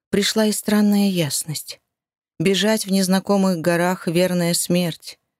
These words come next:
Я заставила себя выпрямиться. "И что меня ждёт там?" — спросила я, и голос уже не срывался.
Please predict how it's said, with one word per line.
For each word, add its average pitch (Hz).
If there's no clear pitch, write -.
Я 226
заставила 247
себя 233
выпрямиться. 202
"И 208
что 247
меня 226
ждёт 185
там?" — 247
спросила 165
я, 190
и 180
голос 196
уже 175
не 165
срывался. 147